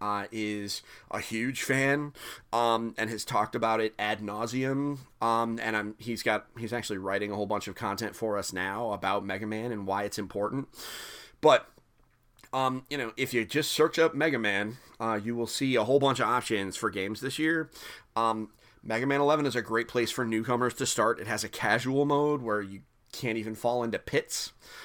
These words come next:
Um, I'm not even kidding. Uh, I loved it 'cause I'm terrible at video games. You guys know the drill. Hashtag Steve is bad at games.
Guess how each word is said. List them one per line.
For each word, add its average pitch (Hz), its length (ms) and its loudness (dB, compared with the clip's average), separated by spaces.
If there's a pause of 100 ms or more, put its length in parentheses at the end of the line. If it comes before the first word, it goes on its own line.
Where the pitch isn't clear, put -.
(180)
Um, 117 400 2 (500)
I'm 98 140 -4
not 107 160 6
even 110 160 0
kidding. 160 480 4
Uh, 107 200 2
I 98 120 2
loved 104 340 0
it 165 160 0
'cause 107 140 -6
I'm 90 160 -4
terrible 143 560 2
at 151 80 -2
video 110 280 -2
games. 98 400 -6
You 107 100 -8
guys 107 200 0
know 107 120 -2
the 90 160 -10 (120)
drill. 117 400 -2 (200)
Hashtag 101 420 -2
Steve 117 200 -4
is 104 100 -6
bad 104 180 -4
at 95 100 -10
games. 104 360 -6